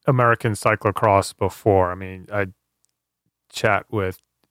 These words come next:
Jeremy Powers a lot, and he talks, he talks about exactly that. You know, he talks about not only winning the Nationals, but when he was on that insane winning streak, that, like, the pressure through that, that you couldn't even lose.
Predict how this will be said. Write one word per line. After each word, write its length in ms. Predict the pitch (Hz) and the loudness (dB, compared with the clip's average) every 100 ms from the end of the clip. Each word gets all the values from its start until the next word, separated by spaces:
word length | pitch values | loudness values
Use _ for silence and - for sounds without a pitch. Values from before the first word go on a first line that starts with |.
| - 117 | -18 -8
Jeremy 340 | 107 95 92 | -4 -4 -4
Powers 420 | - 170 156 131 | 0 2 4 2
a 40 | 127 | 2
lot, 300 | 110 113 117 | 4 4 2
and 100 | 107 | -2
he 140 | 127 | -2
talks, 420 | - 117 - - - | 2 2 0 -6 -4
he 120 | 147 | -4
talks 320 | - 156 - | 2 0 2
about 220 | 123 117 | 2 2
exactly 560 | 107 95 104 107 - 104 | 0 -2 0 0 0 -4
that. 340 | 90 87 90 | -2 -6 -8
You 120 | 101 | -10
know, 40 | 101 | -6
he 140 | 120 | -6
talks 320 | - 131 127 127 | 0 0 0 0
about 320 | 113 107 104 _ _ - | 2 2 0 _ _ -2
not 180 | 123 151 | 0 4
only 200 | 165 139 | 4 4
winning 260 | 127 120 | 4 2
the 80 | 107 | 0
Nationals, 640 | 101 98 113 - 113 101 - | 0 0 0 -2 -6 -6 0
but 140 | 110 | 0
when 140 | 107 | 2
he 120 | 107 120 | 2 4
was 200 | 113 110 | 4 4
on 180 | 107 107 | 4 4
that 200 | 104 107 | 0 -2
insane 640 | 101 - 110 113 107 98 _ _ _ _ | -8 -4 0 2 0 -4 _ _ _ _
winning 400 | 120 110 156 127 | -2 2 4 2
streak, 440 | - - 98 101 - | -2 -6 -6 -4 0
that, 200 | 107 123 | 0 2
like, 180 | 117 | 0
the 120 | - 104 | 0 -2
pressure 600 | - 117 165 - 117 95 | -2 0 2 2 2 2
through 340 | - 147 156 | 0 2 4
that, 320 | 110 90 101 | 2 0 2
that 160 | 117 113 | 0 0
you 280 | 120 156 208 | 0 2 2
couldn't 380 | - 180 151 151 | 2 0 0 0
even 480 | 143 139 120 101 98 | 2 2 2 0 2
lose. 560 | 110 104 87 78 - | 2 2 -2 -12 -20